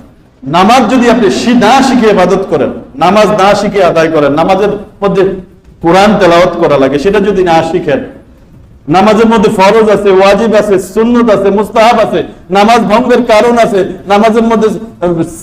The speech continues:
সিজদায়ে সাহু আছে, নামাজের মধ্যে তাশাহুদ আছে, দুরূদ শরীফ আছে, দোয়া মাসুরা আছে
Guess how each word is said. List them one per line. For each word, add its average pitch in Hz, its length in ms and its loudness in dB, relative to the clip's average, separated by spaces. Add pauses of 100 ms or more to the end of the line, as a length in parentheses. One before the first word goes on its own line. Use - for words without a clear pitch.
সিজদায়ে 202 400 2
সাহু 214 280 2
আছে, 208 240 0 (460)
নামাজের 220 360 2
মধ্যে 220 220 0
তাশাহুদ 233 480 0
আছে, 226 220 0
দুরূদ 220 260 -2
শরীফ 240 280 -2
আছে, 208 200 0
দোয়া 226 240 0
মাসুরা 226 340 0
আছে 196 200 0